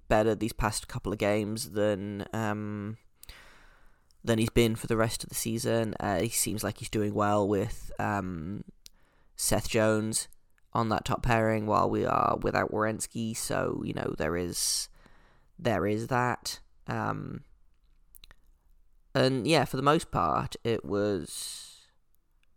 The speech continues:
I don't have a lot of complaints about that first game.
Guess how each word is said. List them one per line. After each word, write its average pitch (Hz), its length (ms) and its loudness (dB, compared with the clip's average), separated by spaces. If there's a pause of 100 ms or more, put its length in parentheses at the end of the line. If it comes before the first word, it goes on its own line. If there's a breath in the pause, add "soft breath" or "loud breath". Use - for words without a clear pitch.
(340)
I 120 80 6
don't 117 140 8
have 113 80 8
a 104 40 4
lot 107 180 4
of - 60 -2
complaints - 540 -8
about 87 460 -2
that - 240 -6
first - 320 -8
game. 98 500 -2